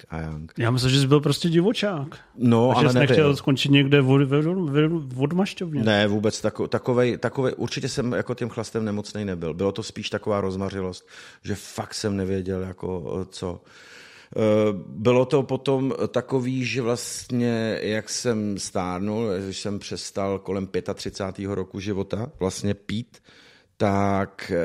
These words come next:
Speaker 1: tak to tělo už jsem měl trošku větší a trvaly díl ty kocoviny a vlastně dostat ten alkohol ven.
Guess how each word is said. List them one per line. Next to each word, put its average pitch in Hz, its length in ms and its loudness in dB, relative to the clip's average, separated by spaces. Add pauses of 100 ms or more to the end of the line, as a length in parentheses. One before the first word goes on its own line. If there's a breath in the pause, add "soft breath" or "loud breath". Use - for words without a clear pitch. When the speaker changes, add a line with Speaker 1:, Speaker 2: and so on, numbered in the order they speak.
(200)
Speaker 1:
tak - 220 -8
to 107 180 0
tělo 101 280 0
už - 160 -4
jsem 107 160 0
měl 104 200 0
trošku 101 640 -4
větší 110 720 -2 (480 loud breath)
a 92 180 -4
trvaly 113 640 2
díl 110 300 2
ty 123 100 0
kocoviny 98 720 0
a 90 140 -4
vlastně 90 320 -2
dostat 101 440 -2
ten 107 100 0
alkohol 104 520 0
ven. 98 340 0